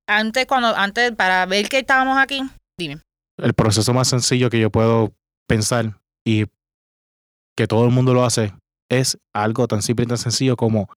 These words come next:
Speaker 2: salir de la cama.
Speaker 1: Ya.
Speaker 2: Porque hay personas que su proceso es, me despierto, me, me quedo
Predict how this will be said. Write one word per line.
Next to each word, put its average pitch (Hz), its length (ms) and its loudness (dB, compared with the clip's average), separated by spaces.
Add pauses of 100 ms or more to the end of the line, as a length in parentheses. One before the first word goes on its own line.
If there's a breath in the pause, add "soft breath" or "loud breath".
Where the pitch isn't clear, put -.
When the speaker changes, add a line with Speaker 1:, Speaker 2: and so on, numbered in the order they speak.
(680)
Speaker 2:
salir 110 220 0
de 107 80 -2
la 101 100 -4
cama. 90 300 -6 (200)
Speaker 1:
Ya. 165 160 -12 (160)
Speaker 2:
Porque 117 220 0
hay 113 60 2
personas 127 400 0
que 117 140 -2
su 107 140 -4
proceso 110 460 -2
es, 151 200 -2 (600 loud breath)
me 110 120 0
despierto, 156 680 0
me, 113 260 -4 (100)
me 113 140 -4
quedo 135 400 0